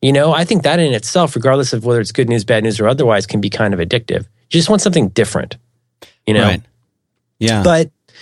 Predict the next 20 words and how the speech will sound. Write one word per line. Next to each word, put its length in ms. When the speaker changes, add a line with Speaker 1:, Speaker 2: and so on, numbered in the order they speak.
Speaker 2:
But 220
Speaker 1:
but 60
Speaker 2:
see, 100
Speaker 1:
it's 100
Speaker 2:
like, 160
you 80
get, 240
you 120
get 120
used 440
to 500
the 100
stimulation. 720
And 160
then 140
when 100
it's 160
not 280
there, 580
yeah, 360